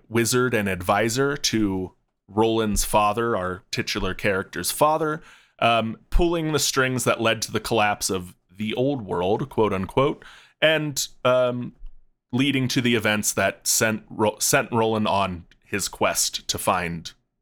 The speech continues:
the, the Dark Tower. The man in black fled across the desert, and the gunslinger followed.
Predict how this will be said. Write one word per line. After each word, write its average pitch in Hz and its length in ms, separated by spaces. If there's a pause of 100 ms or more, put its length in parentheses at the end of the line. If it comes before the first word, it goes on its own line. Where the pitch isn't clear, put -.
(160)
the, 80 220 (260)
the 90 300
Dark - 260
Tower. - 360 (460)
The 139 100
man 202 200
in 190 140
black 143 320
fled 143 260
across 139 380
the 123 100
desert, 117 460 (260)
and 104 180
the 95 60
gunslinger 104 640
followed. 80 580